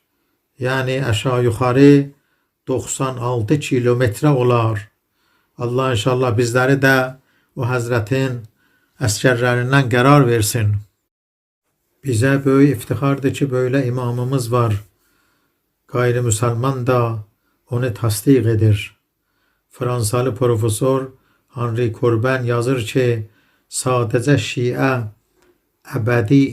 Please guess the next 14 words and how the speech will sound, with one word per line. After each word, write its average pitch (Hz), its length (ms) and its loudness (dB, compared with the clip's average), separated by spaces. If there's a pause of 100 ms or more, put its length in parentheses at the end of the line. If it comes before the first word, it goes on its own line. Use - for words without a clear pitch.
ilahi 123 720 0 (320)
hidayəti 120 640 0
var 131 260 2 (720)
və 117 80 -2
sadəcə 123 640 0 (560)
Şiənin 127 720 -2
göy 143 320 4
tərəfindən 123 800 -2
şimdi 123 720 -2 (540)
diri 123 340 2
rəhbəri 120 500 0
var 127 300 -2 (560)
ki, 139 140 -8
onlarla 123 840 0